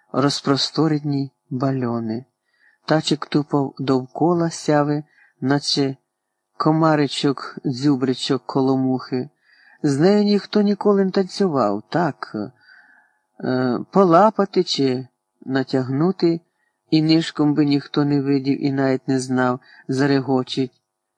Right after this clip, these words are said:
Та й за хати не вийдеш. Нараз хтось поклав мешта шпіцом, і Тачик запоров носом у порохи. Сява стояла над ним у розпачі. "Як то могло се стати,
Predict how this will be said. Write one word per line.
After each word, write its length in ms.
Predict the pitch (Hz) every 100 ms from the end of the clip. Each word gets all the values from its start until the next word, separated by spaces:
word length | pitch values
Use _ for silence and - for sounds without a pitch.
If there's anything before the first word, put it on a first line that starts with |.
| _ _ _
Та 120 | -
й 220 | 156 156 - _
за 240 | 147 165
хати 440 | 165 - 185 - 127
не 160 | 120
вийдеш. 680 | 117 117 107 117 - - - _ _ _ _ _ _ _ _
Нараз 380 | 131 135 208 233
хтось 580 | - 202 202 - - -
поклав 540 | - 160 156 165 175 170 - _ _
мешта 680 | 127 135 156 - - 143 143 _ _ _ _ _ _
шпіцом, 640 | - - - 196 - 190 180
і 100 | -
Тачик 560 | 151 160 170 - 156 -
запоров 680 | - 127 143 - 143 147 139
носом 520 | 127 131 - 131 127 - _ _
у 100 | 135
порохи. 600 | - 127 127 - - - _ _ _ _ _ _ _ _ _
Сява 360 | - 185 165
стояла 420 | 165 - 160 156
над 180 | 151 143
ним 120 | 156 -
у 100 | 143
розпачі. 760 | 139 123 - 120 - 131 120 - _ _ _ _ _ _ _
"Як 460 | - 135 175 240 -
то 140 | 214
могло 400 | 214 208 196 214
се 200 | 208 185
стати, 760 | 180 - - 180 175 156 151